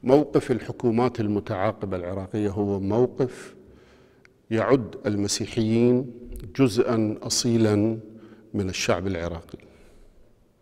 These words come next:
هذا أمر لا يطوله الشك على الإطلاق، والتدابير التي اتخذت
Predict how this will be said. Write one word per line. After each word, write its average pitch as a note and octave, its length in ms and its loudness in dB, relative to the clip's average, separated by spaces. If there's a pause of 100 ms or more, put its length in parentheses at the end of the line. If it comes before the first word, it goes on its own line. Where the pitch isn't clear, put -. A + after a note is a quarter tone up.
(460)
هذا G2+ 380 0
أمر A2+ 480 4 (320)
لا A2+ 160 2
يطوله G#2 840 0
الشك - 500 -2 (760)
على G2+ 220 2
الإطلاق، - 600 -8 (580)
والتدابير A2+ 840 4 (420)
التي A2 320 0
اتخذت F#2 560 -4